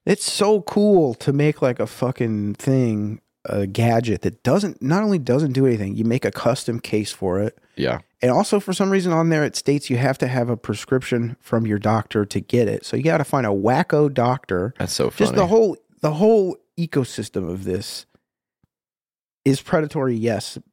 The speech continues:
Speaker 1: but it is also funny.
Speaker 2: It is funny. Yeah, it is. It's evil.
Speaker 1: Yes.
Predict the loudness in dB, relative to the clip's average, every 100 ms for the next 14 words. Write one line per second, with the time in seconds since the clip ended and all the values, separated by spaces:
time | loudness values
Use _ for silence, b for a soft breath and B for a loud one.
0 | _ -2 0 0 -2 -4 -4 -8 -10 -12
1 | -12 -18 _ _ -2 2 2 0 -4 -6
2 | -10 -16 _ _ -8 -8 -14 _ _ _
3 | _ _ 0 0 -4 -8 0 0 2 2
4 | 4 2 -2 _ _ _ -20 _ -4 -4
5 | -10